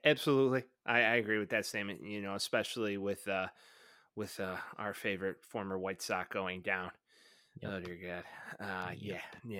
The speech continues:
Speaker 1: yeah. You know, when they, when he does come back, watch out for the Padres, even though they're in second place as it is.
Speaker 2: Yeah,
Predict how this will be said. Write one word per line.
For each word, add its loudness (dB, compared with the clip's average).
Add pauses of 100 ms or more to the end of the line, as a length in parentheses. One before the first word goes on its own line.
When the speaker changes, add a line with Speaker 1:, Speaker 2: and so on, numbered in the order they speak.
(220)
Speaker 1:
yeah. -6
You -6
know, -2
when -6
they, -6
when -4
he -4
does 6
come -2
back, -2
watch -2
out 0
for -8
the -6
Padres, -2
even -8
though -8
they're -4
in -8
second -6
place -8
as -12
it -4
is. 12
Speaker 2:
Yeah, -4